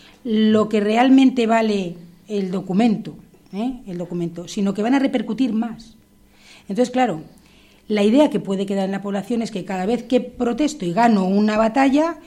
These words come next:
resulta que por otro lado la pierdo, porque si ahora estoy pagando mil euros, a lo mejor para ponerme a lo largo de la hipoteca mil euros es tan poco que no merece la pena, entonces voy a subir tres mil. Entonces, ¿eso cómo se va a controlar? ¿Quién lo va a controlar?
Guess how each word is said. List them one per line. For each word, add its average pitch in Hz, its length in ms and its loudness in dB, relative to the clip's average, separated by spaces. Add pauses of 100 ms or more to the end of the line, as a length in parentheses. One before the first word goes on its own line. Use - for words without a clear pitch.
(180)
resulta 240 320 -2
que 262 100 0
por 220 140 0
otro 208 140 -4
lado 185 120 -2
la 170 100 -6
pierdo, 220 460 -2
porque 185 220 -10
si - 80 -8
ahora 240 80 -2
estoy 233 160 -4
pagando 240 440 -2 (120)
mil 233 320 2
euros, 285 480 0 (260)
a 202 80 -6
lo 185 100 -4
mejor 208 380 -2 (220)
para 202 240 -4
ponerme 240 300 2
a 262 40 0
lo 254 60 2
largo 262 240 0
de 262 60 0
la 262 60 -2
hipoteca 254 440 -6
mil 226 160 -2
euros 202 240 -4
es 220 100 -8
tan 220 220 -4
poco 202 240 -4
que 165 100 -6
no 190 80 -4
merece 220 280 -4
la 240 120 -4
pena, 285 320 0 (220)
entonces 208 220 -2
voy 302 40 4
a 302 60 4
subir 208 200 -2
tres 170 140 -6
mil. 156 260 -6 (1400)
Entonces, 208 300 -4
¿eso 339 360 -2
cómo 277 300 8
se 247 140 0
va 220 80 2
a 208 60 -4
controlar? 160 460 -4
¿Quién 240 200 0
lo 226 80 0
va 208 60 0
a 196 60 -4
controlar? 151 480 -10